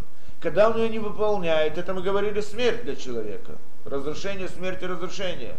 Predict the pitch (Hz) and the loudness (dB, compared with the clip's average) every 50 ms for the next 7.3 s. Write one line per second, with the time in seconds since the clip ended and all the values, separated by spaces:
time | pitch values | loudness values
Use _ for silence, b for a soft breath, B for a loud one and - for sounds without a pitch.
0 | B B B B B B - 151 151 160 175 170 - 165 165 165 185 202 185 156 | B B B B B B 0 0 2 2 2 0 0 0 0 0 0 0 0 0
1 | 135 143 160 180 190 180 - 175 190 180 180 - 180 175 170 170 - 180 170 160 | 0 0 0 0 0 0 0 0 0 0 0 0 0 0 0 0 0 0 0 0
2 | 170 175 160 156 170 170 175 165 170 175 156 185 208 180 139 - B B B - | 0 0 0 0 0 0 0 0 0 0 0 0 2 2 2 0 B B B 0
3 | 147 156 180 175 - - 175 175 - 214 233 220 220 170 147 147 143 - 135 127 | 0 2 0 0 0 0 0 0 2 2 2 2 2 0 0 0 0 0 0 0
4 | 117 113 117 120 127 143 175 220 180 185 160 147 139 139 - 127 135 123 117 107 | 0 0 0 0 0 0 -2 -2 -2 -2 0 0 0 0 0 0 0 0 0 0
5 | - - - - 160 185 185 - - - B B B B B B B B - - | 0 0 0 2 2 2 2 0 0 0 B B B B B B B B 0 0
6 | - - 131 139 139 139 135 135 131 123 117 127 131 127 123 131 147 135 113 - | 0 0 2 2 2 2 2 0 0 0 0 0 0 0 0 0 0 0 0 0
7 | - - 113 107 101 101 | 0 0 0 0 0 0